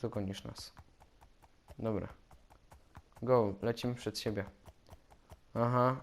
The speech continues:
a super, ja, ja, ja nawet liny nie mam żadnej. Musimy bagno jakieś znaleźć. Albo stop, stop, stop, stop, stop. O, jak dobrze, że... A, jednak się przydają.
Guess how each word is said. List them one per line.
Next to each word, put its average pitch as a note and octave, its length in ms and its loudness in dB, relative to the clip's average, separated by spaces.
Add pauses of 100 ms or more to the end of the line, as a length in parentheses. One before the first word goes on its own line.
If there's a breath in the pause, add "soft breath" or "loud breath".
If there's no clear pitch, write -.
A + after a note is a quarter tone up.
a A#2+ 80 2
super, C3 340 4
ja, A#2 160 6 (140)
ja, A#2+ 280 2 (120)
ja A#2+ 120 0
nawet A#2 240 0
liny A#2+ 360 0
nie G2+ 120 0
mam G2+ 160 -2
żadnej. G2 360 -2 (960 soft breath)
Musimy A2+ 240 -2
bagno A2+ 280 2
jakieś G2+ 240 -2
znaleźć. G2 520 -4 (420 loud breath)
Albo C3 220 8
stop, E3+ 300 8
stop, - 240 4
stop, - 200 0
stop, - 220 2
stop. B2 480 6
O, C3+ 480 4
jak A2+ 240 0
dobrze, A#2 440 0
że... G#2+ 180 -2 (1080)
A, E3 240 12
jednak D#3+ 440 8
się C3+ 260 4 (1000 loud breath)
przydają. A#2+ 580 4